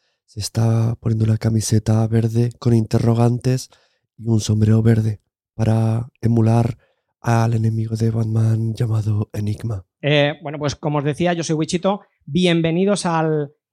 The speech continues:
Speaker 2: episodio número ochenta y cinco de Los Mensajeros, esta vez en directo desde la fnac de, de Lilla, diagonal.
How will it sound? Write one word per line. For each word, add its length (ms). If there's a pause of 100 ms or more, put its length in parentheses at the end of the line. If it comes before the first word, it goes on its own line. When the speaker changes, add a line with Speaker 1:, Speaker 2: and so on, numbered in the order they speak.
Speaker 2:
episodio 440
número 260
ochenta 420
y 40
cinco 280
de 80
Los 100
Mensajeros, 720 (640)
esta 280
vez 380 (640)
en 920
directo 640 (440)
desde 680
la 680
fnac 540 (400)
de, 520 (720)
de 180
Lilla, 480
diagonal. 460